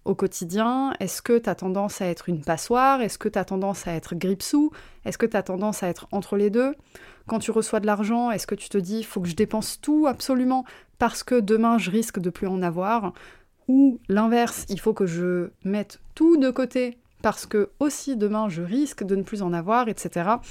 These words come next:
Enfin, faut, il y, y a vraiment tout ce qui touche à la gestion financière. Et ensuite, il y a ce qui touche à la création financière. Ces deux aspects très différents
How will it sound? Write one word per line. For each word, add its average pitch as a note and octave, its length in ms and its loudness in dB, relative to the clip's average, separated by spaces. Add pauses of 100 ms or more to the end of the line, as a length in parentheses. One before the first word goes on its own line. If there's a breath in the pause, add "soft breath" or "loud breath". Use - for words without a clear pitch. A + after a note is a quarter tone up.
(300 loud breath)
Enfin, G#3 240 2
faut, - 180 2
il F#3+ 160 -4
y, - 300 -4
y A#3 60 8
a A3+ 40 6
vraiment C4 280 2
tout - 180 -4
ce - 120 -6
qui - 180 -12
touche - 460 -6
à G#3 120 -2
la F#3+ 160 -2
gestion A3 500 -4
financière. G3 720 -2 (580 loud breath)
Et A3+ 140 4
ensuite, B3+ 560 -2 (100)
il G3 80 -4
y A3 100 4
a C#4+ 140 6
ce - 160 -10
qui G#3 140 -8
touche - 420 -6
à G3+ 80 0
la F3+ 140 -2
création A#3+ 800 0
financière. - 600 -8 (640 loud breath)
Ces - 220 4
deux D#4 220 4
aspects C#4 480 0
très D4 240 0
différents A#3+ 840 0